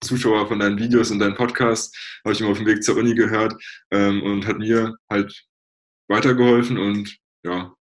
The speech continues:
mein Gefühl hat gesagt, ich soll's machen. War für mich damals auch eine ziemlich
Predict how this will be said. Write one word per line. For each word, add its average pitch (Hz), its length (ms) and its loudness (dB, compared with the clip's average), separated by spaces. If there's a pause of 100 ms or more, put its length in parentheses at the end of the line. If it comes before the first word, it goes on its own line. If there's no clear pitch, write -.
(120)
mein 98 140 -4
Gefühl 110 280 2
hat 107 80 2
gesagt, 101 360 2
ich 98 60 -6
soll's 101 240 0
machen. 120 360 0 (300)
War 104 140 0
für 117 100 -4
mich 110 220 -2
damals 104 340 0
auch 107 340 0 (960)
eine 101 380 2
ziemlich 113 580 -4